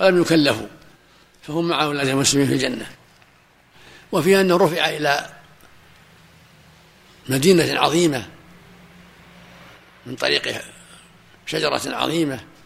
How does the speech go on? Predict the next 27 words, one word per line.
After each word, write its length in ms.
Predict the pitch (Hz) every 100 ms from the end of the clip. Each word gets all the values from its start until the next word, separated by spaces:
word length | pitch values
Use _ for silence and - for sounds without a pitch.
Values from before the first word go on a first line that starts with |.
| -
دوحة 260 | 143 135 143 135
عظيمة، 520 | 127 135 165 165 156 - - - - _ _ - -
فلما 260 | 151 151
فتح 360 | 131 160 151 139
له 240 | 170 131 113 - _ _ -
رأى 220 | 160 160 143
فيها 200 | 143 143
ما 160 | 131
رأى 280 | 139 143 135 - - - - - - - -
من 120 | 131
الخير، 360 | 123 120 151 156
ورأى 300 | 143 139 151
فيها 260 | 139 131 135
قوما 480 | 151 165 165 156 - - - - - - - -
شطر 500 | - 160 147 139 135 - - - - - -
أجسام 640 | 127 - 156 147 139 135 - - - _ _
حسن 300 | - 175 185
وشطر 460 | 170 151 156 - 143
ليس 280 | 147 147 151
بحسن، 400 | 123 139 151 110 - _ _ _ _ -
ثم 200 | 196 196
قيل 280 | 151 175 170
له: 140 | 151
"اذهبوا 340 | 160 143 143 151
إلى 260 | 143 139 143
ذاك 200 | 147 127
النهر 400 | 143 156 165